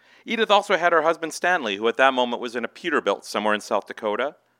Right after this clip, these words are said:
She had an adult son, Eugene, who was just starting out as an independent distributor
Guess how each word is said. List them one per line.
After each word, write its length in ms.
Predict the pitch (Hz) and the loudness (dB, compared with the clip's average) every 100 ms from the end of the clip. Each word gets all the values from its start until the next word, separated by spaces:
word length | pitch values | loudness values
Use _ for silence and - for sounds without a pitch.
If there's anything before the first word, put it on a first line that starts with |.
| _ _ _ _ | _ _ _ _
She 220 | _ - 123 | _ 0 4
had 120 | 120 | 4
an 100 | 113 | 4
adult 280 | 107 113 - | 4 2 2
son, 260 | 127 113 | -4 -4
Eugene, 640 | 104 107 120 180 95 85 - _ _ | -6 -10 -14 -14 -14 -16 -20 _ _
who 80 | - | -8
was 120 | 131 | -8
just 240 | - 202 - | -6 -6 -2
starting 320 | - 175 147 | 4 4 6
out 220 | 135 117 | 6 6
as 100 | 107 | 4
an 80 | 113 | -2
independent 460 | 170 214 202 202 196 | -2 0 2 0 -4
distributor 640 | - 233 220 127 80 87 | -4 -2 0 0 -2 -6